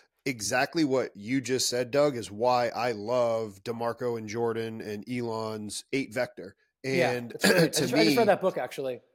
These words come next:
Speaker 1: Right. And so you do that in your early off season, or you do that in your early return to play, because now you know with confidence, hey, they've done,
Speaker 2: Mm-hmm.
Speaker 1: call it one eighty back, or call it, um, you know,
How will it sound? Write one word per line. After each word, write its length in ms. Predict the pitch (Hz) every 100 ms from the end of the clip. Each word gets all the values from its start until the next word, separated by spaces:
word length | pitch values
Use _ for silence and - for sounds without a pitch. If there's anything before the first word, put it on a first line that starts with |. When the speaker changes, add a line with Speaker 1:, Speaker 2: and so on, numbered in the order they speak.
| _
Speaker 1:
Right. 280 | 120 131 - -
And 140 | 135
so 220 | - 143
you 200 | 135 139
do 280 | 120 123 202
that 280 | 175 120 110
in 120 | 139 131
your 140 | 123
early 300 | 123 139 156
off 220 | 120 110
season, 340 | - 120 117 110
or 40 |
you 180 | 110 107
do 180 | 107 165
that 160 | 175
in 100 | 117
your 160 | 127 117
early 280 | 120 127 127
return 340 | 113 - 127
to 40 | -
play, 440 | - 131 113 104 - _ _ _ _ - -
because 340 | 139 131 139 104
now 220 | 123 139
you 180 | 147 147
know 220 | 123 127
with 160 | 117 -
confidence, 540 | 127 123 - 110 104
hey, 200 | 135 117
they've 240 | 107 113
done, 460 | 92 120 117 113 107 _ -
Speaker 2:
Mm-hmm. 220 | 147 190 190 _
Speaker 1:
call 300 | - 143 135
it 80 | 135
one 300 | 113 117 127
eighty 280 | 127 131 127
back, 500 | 110 107 104 104 - -
or 500 | 113 110 110 107 104
call 340 | - 117 113 113
it, 220 | 110 - - - -
um, 400 | 107 104 104 101
you 120 | 117
know, 300 | 104 98 98